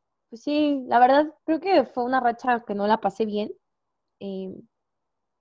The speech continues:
y no lo expresaba tampoco. Como que sentía tanta esta presión de, como la gente suele verme,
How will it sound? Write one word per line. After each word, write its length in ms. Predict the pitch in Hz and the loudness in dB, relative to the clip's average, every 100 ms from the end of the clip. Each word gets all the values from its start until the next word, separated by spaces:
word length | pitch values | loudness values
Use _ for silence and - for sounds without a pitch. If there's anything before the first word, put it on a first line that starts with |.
| _ _ _ _ - | _ _ _ _ -8
y 80 | 240 | -2
no 140 | 254 | 0
lo 100 | 269 | 2
expresaba 640 | 302 - 196 185 220 202 190 | 0 -2 -6 0 2 2 0
tampoco. 460 | - 208 196 - _ _ _ _ _ _ _ | -6 -8 -10 -12 _ _ _ _ _ _ _
Como 280 | 233 233 226 | 0 2 2
que 360 | 233 233 220 - _ | 4 4 2 -4 _
sentía 360 | - 254 254 285 | -2 -2 4 2
tanta 280 | 311 359 285 | 4 2 2
esta 260 | 269 302 | 0 0
presión 560 | 302 233 226 233 226 233 | 0 -6 -2 -2 0 -2
de, 380 | 208 196 190 196 _ _ _ _ _ - | -2 -4 -6 -10 _ _ _ _ _ -6
como 640 | 220 208 202 196 185 - - | -2 0 0 0 -2 -8 -2
la 140 | 214 | 0
gente 280 | 220 254 277 | 0 0 2
suele 240 | 294 269 | 4 4
verme, 580 | 262 247 247 254 214 - | 4 4 2 -2 -2 -6